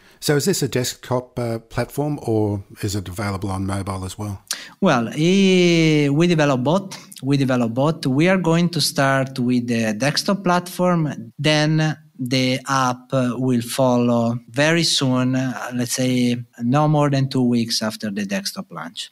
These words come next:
Speaker 2: So it will be available in both because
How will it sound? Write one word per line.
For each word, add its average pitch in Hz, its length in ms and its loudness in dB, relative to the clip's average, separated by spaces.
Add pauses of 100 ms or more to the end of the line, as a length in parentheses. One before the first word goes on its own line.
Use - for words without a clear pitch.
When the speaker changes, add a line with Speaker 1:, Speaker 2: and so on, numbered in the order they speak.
Speaker 2:
So 107 640 -2 (260)
it 139 60 0
will 139 160 4
be 139 120 2
available 131 500 0
in 123 180 2
both 165 460 0
because 127 460 0